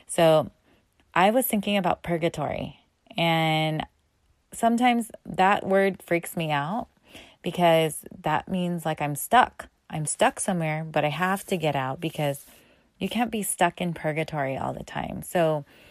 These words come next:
that kind of felt like twenty twenty. Twenty twenty was like,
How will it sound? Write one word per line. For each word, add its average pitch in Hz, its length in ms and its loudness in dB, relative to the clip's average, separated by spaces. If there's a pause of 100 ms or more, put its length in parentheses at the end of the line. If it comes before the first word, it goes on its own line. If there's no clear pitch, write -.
(880)
that 202 240 2
kind 294 180 -2
of 285 60 -4
felt - 220 -2
like 185 180 2
twenty 185 260 -4
twenty. 139 520 -6
Twenty 214 260 -2
twenty 220 340 -2
was 170 380 0
like, 156 360 0